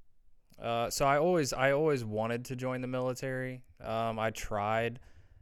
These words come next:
uh, a couple of times before I actually joined. Um,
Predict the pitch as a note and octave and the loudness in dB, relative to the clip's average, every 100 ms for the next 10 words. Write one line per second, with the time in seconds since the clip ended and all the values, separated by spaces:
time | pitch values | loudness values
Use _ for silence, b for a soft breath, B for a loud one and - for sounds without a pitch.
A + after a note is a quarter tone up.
0 | b - G#2 A2 F#2 A2+ A#2 A#2 A#2 G#2+ | b -8 -2 0 0 -2 -4 -4 -4 -4
1 | A#2+ A#2 A#2 - A2+ G#2+ A#2 A2+ A2 A2 | -4 -4 -4 -8 -10 -6 -4 0 2 0
2 | D#2+ G#2 G#2 - A#2+ A2 G#2 G#2+ A2+ A2+ | 0 -2 -4 -6 -6 -6 -4 -6 -4 -6
3 | A2+ - A2 A2 A2 G#2+ G#2+ | -8 -8 -6 -6 -4 -6 -10